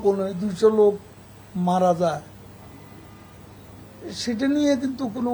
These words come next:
আহ, উচ্চবাচ্য ওইসব দেশে হয় না। আমাদের এখানে, আহ, ক্যাজুয়ালিটিটা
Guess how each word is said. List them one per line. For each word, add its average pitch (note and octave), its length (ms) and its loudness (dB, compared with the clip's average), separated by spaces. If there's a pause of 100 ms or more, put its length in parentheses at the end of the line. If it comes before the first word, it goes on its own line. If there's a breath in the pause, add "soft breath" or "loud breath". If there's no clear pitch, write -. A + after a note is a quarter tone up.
আহ, - 1500 -12
উচ্চবাচ্য G#3 540 0 (840)
ওইসব G#3 400 4
দেশে F3+ 260 0
হয় C3+ 340 -2
না। - 80 -16 (1300)
আমাদের C#4+ 520 4
এখানে, C4 720 2 (1200)
আহ, F3+ 360 4 (2250)
ক্যাজুয়ালিটিটা A#3 1000 8